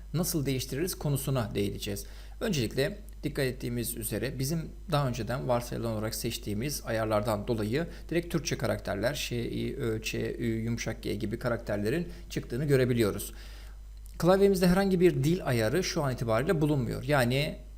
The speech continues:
sadece bir tane klavye var ve Türkçe klavye ayarlanmış. Biz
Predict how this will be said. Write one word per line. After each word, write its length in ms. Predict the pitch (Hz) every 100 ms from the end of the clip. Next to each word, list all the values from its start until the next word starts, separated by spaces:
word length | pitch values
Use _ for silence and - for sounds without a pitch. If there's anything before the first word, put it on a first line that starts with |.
| - - -
sadece 680 | - 190 139 139 190 147 139
bir 240 | 175 139
tane 440 | 143 117 117 110 - -
klavye 400 | 117 107 107 120
var 220 | 170 165
ve 80 | 185
Türkçe 440 | - 196 - 143
klavye 400 | 139 127 113 117
ayarlanmış. 680 | 110 107 107 104 - - -
Biz 220 | 202